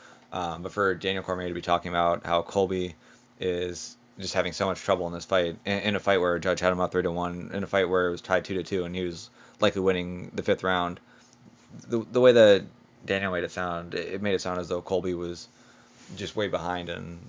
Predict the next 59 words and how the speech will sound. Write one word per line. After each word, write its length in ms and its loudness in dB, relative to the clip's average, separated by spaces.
that, 200 0
that 100 4
definitely 280 -2
wasn't 220 -4
the 60 -10
case. 260 -4
So 340 -6
it, 240 -8
it 60 -6
just 180 -4
felt 120 2
like 160 -2
what 140 -4
he 80 -4
was 120 -8
saying 220 -6
just 120 -12
wasn't 220 -4
accurate 300 -4
at 80 -6
all. 280 -4
And 80 -4
with 100 -2
Cormier, 260 0
there's 140 0
sort 160 -2
of, 60 -2
like, 120 -2
a, 180 -6
a 60 -4
different 260 -6
issue 200 -2
there. 300 4
And 120 0
one 80 4
of 140 2
the, 80 -8
one 140 0
of 40 0
the 60 -2
crazy 240 -4
things 200 -8
about 140 -2
M 80 -4
M 120 -8
A 100 -6
too 320 -2
is 100 0
that 100 4
if 120 2
you 40 2
have 80 4
an 80 2
E 80 6
S 80 2
P 100 -2
N 80 -2
Plus 180 2
subscription, 540 -2